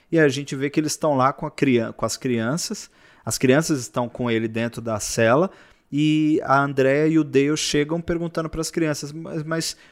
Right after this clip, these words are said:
o Otis não tava cuidando de vocês? Por que que vocês estão sozinhos?" E aí o, um dos meninos fala,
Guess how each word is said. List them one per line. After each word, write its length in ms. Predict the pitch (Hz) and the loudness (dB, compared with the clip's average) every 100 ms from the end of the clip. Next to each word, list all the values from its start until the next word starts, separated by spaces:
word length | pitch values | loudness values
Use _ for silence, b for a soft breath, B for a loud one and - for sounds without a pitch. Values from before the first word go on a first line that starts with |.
| b | b
o 140 | - 165 | 6 8
Otis 320 | 202 - 185 | 8 6 2
não 120 | 156 | 2
tava 280 | 139 202 170 | 2 2 2
cuidando 440 | - 139 123 123 | 2 2 2 0
de 100 | 107 | -4
vocês? 680 | 101 98 - 170 165 113 - b b b b _ | -4 -2 0 2 2 2 -6 b b b b _
Por 140 | 139 | -2
que 100 | 175 | 0
que 60 | 165 | 0
vocês 100 | 170 | -2
estão 160 | 175 | -4
sozinhos?" 640 | 165 165 147 123 120 107 | -2 2 2 2 0 0
E 80 | 104 | 0
aí 300 | 110 113 139 b b b | 0 0 -2 b b b
o, 720 | - 123 120 117 110 104 95 - | 0 4 4 4 2 0 -2 -6
um 160 | 113 | -6
dos 180 | 120 113 | -2 -2
meninos 440 | 117 117 113 127 - | 0 -2 -2 -2 0
fala, 460 | 131 117 127 127 | 4 4 4 0